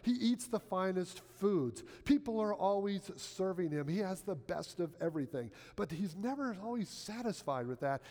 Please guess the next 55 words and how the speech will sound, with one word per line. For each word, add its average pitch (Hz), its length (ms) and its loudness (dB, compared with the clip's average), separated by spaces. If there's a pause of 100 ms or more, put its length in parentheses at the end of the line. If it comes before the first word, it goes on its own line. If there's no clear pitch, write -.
(120)
He 202 140 2 (220)
goes 247 280 2
to 254 120 -4
the 202 100 2
gates 165 580 0
and 151 120 0
he 147 100 2
looks 220 400 -4
out 214 220 -4
of 185 80 -2
the 165 80 -4
gates 202 280 -4
and 175 80 -4
he 160 60 -2
sees 190 180 -8
people 180 320 -2
living 247 280 -4
life 220 300 -2
and 196 80 -6
he's 170 100 -6
like, - 140 -14
"Oh, - 380 -2 (640)
I 208 80 -4
just - 320 -4
so 180 180 -4
wish 160 420 -4
I 135 40 -12
could 135 160 -10
be 139 120 -6
out 139 220 -10
there 165 160 -2
and 120 100 -6
be 196 120 -12 (240)
free 226 400 0
and 127 120 -2 (320)
live 180 320 2
life 196 300 0
on 170 100 0
my 143 160 2
own 202 220 2
terms 190 400 0
and 156 100 0
not 180 100 2
everybody 170 420 2
telling 226 360 0
me 226 60 0
what 202 220 0
to 208 80 0
do," 185 240 2
et 170 100 -4
cetera, 160 180 -2
et 147 80 -8
cetera, 143 180 -2
et 135 80 -10
cetera. 156 200 0